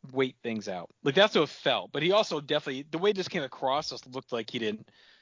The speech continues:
really know his cues. He does take some hard kicks from Berserker. Um, and then other than that, he just chops whoever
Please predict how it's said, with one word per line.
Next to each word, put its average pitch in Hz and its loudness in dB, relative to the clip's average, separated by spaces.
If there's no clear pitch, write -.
really 131 4
know 113 0
his 101 -8
cues. 104 -6
He 147 2
does 208 6
take 202 2
some 151 -8
hard 147 0
kicks - -6
from 127 -8
Berserker. 120 -6
Um, 113 2
and 151 4
then 151 4
other 220 6
than 202 4
that, 226 4
he 190 0
just 165 -4
chops 156 -2
whoever 131 -2